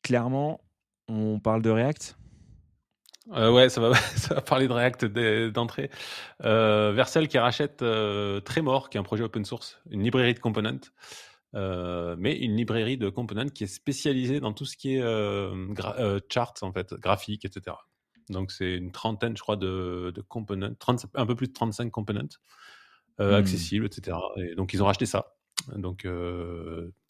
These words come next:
Speaker 2: pour le soutenir, certainement. Et puis, certainement qu'ils le, doivent l'utiliser aussi dans leur, euh, dashboard ou des choses comme ça. <laughs> Ils voulaient pérenniser le truc, non ?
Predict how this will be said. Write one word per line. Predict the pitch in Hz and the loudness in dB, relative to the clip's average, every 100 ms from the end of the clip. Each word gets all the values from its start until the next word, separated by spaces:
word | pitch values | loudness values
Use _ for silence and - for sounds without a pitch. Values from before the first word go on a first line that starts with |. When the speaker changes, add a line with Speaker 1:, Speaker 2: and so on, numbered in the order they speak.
| _ _ _ _ _ _ | _ _ _ _ _ _
Speaker 2:
pour | - | -2
le | 92 | -2
soutenir, | 98 - 113 | -2 2 2
certainement. | - 107 104 117 143 | 4 2 4 6 6
Et | |
puis, | - 107 - | 4 -4 -6
certainement | - - - 117 131 | -2 -2 2 2 2
qu'ils | - 95 | 0 0
le, | 95 98 | 2 0
doivent | 101 104 95 | 0 -2 0
l'utiliser | 104 - 110 113 | -6 -2 0 0
aussi | 101 117 | -2 -2
dans | 104 | -2
leur, | 92 90 87 | -2 -4 -4
euh, | |
dashboard | 95 95 95 104 98 87 | -2 -2 2 4 4 0
ou | 85 | -4
des | 87 92 | -4 -4
choses | 104 | -6
comme | - 98 | -4 -4
ça. | - 98 | -2 0
<laughs> | 101 90 | 0 2
Ils | 135 104 | 2 2
voulaient | 107 | 0
pérenniser | - 110 104 104 104 | 2 4 6 4 2
le | 98 | 0
truc, | 131 | -4
non ? | 131 | -4